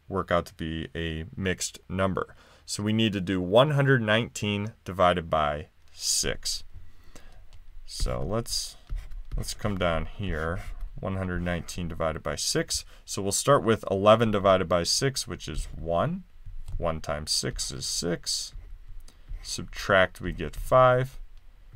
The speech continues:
Bring down our nine. And we have fifty-nine divided by six now. So how many whole groups of six out of fifty-nine?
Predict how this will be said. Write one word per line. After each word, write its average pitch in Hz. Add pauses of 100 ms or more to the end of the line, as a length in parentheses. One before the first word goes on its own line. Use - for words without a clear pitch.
(200)
Bring 95
down 85
our 80
nine. 101 (760)
And 104
we 107
have 98
fifty-nine 127
divided 90
by 80
six -
now. 78
So 95
how 101
many 104
whole 110
groups 123
of 98
six -
out 92
of 85
fifty-nine? 101